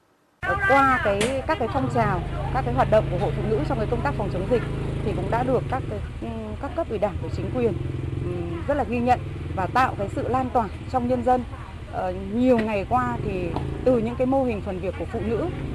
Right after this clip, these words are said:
thì không những là chúng tôi, ờ, kết nối được, xã hội hóa được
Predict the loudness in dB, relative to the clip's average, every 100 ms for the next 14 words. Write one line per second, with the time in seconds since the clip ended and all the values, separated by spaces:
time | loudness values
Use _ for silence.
0 | -4 -4 -2 2 4 4 4 2 0 -2
1 | 0 2 2 0 -4 -6 -4 -4 -2 -2
2 | 0 0 -2 -4 -4 -2 2 4 4 4
3 | 4 4 2 2 -2 -4 0 4 4 4
4 | 2 0 0 2